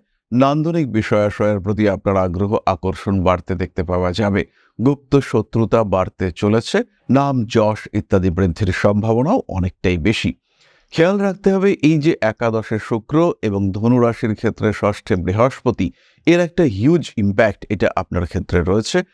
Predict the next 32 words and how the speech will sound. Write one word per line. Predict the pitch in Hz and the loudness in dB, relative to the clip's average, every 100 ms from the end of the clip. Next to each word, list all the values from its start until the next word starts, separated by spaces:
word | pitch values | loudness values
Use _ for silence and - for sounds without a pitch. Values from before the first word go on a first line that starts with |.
| _ _ 110 | _ _ 0
লগ্নপতি | 131 156 160 180 180 180 | 2 0 -4 -6 -2 -2
শুক্রের | 165 - 113 120 120 | -2 -4 -2 -2 -2
ক্ষেত্রে | - 117 120 127 - | -4 -4 0 -2 0
একাদশে | 98 101 101 98 95 101 | -4 0 0 0 -2 -4
শুক্র, | - 131 131 151 156 - _ - | -4 -4 -2 0 0 -4 _ 0
এর | 170 202 - | 2 2 0
ফলে | 147 160 170 - | 0 0 0 0
এই | 135 147 | 0 0
সময় | - 160 156 160 | -4 -2 -2 -2
আপনার | - - 98 95 | -4 -2 -2 -2
জীবনে | - 101 117 123 | 0 2 2 0
কিন্তু | 131 139 240 | -2 0 0
বড় | 185 90 95 | 2 2 0
পরিবর্তন | 90 92 92 98 - 170 156 | 0 0 2 0 -2 -2 0
দেখতে | 87 - | -2 -2
পাওয়া | 82 82 82 | -2 0 0
যাবে। | 78 107 95 - _ _ _ _ _ - | 0 0 0 -4 _ _ _ _ _ 0
রোগ | 160 226 | 2 2
মুক্তির | 196 143 104 101 | 2 0 0 0
সম্ভাবনা | 98 104 104 107 117 240 | 2 0 2 0 0 0
ধনুর | 185 107 98 | 0 0 -2
ক্ষেত্রে | 92 101 95 87 | -2 -4 -2 0
বাড়তে | 90 80 - 85 | -2 -4 -4 -2
চলেছে, | 104 104 107 110 - _ _ | 0 0 0 -4 -4 _ _
কিন্তু | - 190 202 | 0 2 2
ধনুকে | 165 123 131 170 190 202 - | 0 -2 -2 0 0 -2 -2
অনেকটাই | 113 147 160 - 190 214 | 0 0 -2 -2 0 2
নিয়ন্ত্রণ | 147 120 110 104 110 104 | 2 2 2 2 2 2
করছে | 98 101 - 147 - | 0 -2 0 0 0
এই | 95 | -2
সময় | - 98 95 | -2 0 0
রাহু | 87 87 92 147 175 | 0 -2 -2 0 -2